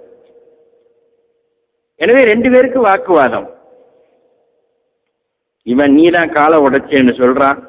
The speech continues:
இந்த அவன் நினைச்சுக்கிட்டு, "நான் காலையே உடைக்கலைங்கிறான்." இவன் நினைக்கிறான், "இதை விட நல்ல ஆடு கேட்கிறான் போல் இருக்கு, நான் வேற ஆடு கொடுக்க முடியாதுங்கிறான்." ரெண்டு பேரும் சண்டை போட்டுக்கிட்டு இருக்கும்போது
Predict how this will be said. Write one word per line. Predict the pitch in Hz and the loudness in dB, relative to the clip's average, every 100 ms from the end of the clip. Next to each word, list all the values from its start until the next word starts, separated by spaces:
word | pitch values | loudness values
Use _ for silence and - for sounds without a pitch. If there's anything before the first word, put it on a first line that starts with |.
| - _ _ _ _ _ _ - | -20 _ _ _ _ _ _ -4
இந்த | 147 | 0
அவன் | 127 123 165 | 0 0 0
நினைச்சுக்கிட்டு, | 151 139 139 127 135 | 0 -2 -2 -6 -2
"நான் | 131 120 | -2 -2
காலையே | 120 127 127 123 | 0 2 2 2
உடைக்கலைங்கிறான்." | 110 120 - 123 123 123 123 151 - - _ _ _ _ _ _ _ _ - | 2 -2 -2 -2 0 0 0 -2 -4 -16 _ _ _ _ _ _ _ _ 0
இவன் | 208 277 269 | 2 2 0
நினைக்கிறான், | 226 220 202 202 214 | 0 0 0 0 0
"இதை | 185 214 | 2 2
விட | 240 262 | 2 2
நல்ல | 214 180 226 | 0 -2 -2
ஆடு | 208 190 | 0 0
கேட்கிறான் | 180 160 165 156 147 | 0 -2 0 0 2
போல் | 147 139 | 2 0
இருக்கு, | 135 123 120 101 - _ _ _ | -2 -4 -8 -8 -12 _ _ _
நான் | 139 156 | -4 0
வேற | 151 190 185 | 2 2 0
ஆடு | 156 170 | 0 -2
கொடுக்க | - 165 170 165 | -4 -4 -4 -2
முடியாதுங்கிறான்." | 127 123 120 107 120 139 101 92 _ _ _ _ _ _ _ _ _ _ _ _ - | -2 0 0 0 -2 -4 -8 -12 _ _ _ _ _ _ _ _ _ _ _ _ -4
ரெண்டு | 127 156 | 0 2
பேரும் | 190 180 | 0 0
சண்டை | 170 180 | -2 0
போட்டுக்கிட்டு | 170 156 160 165 | 0 -2 -4 -4
இருக்கும்போது | 147 156 147 151 131 | -4 -2 0 0 0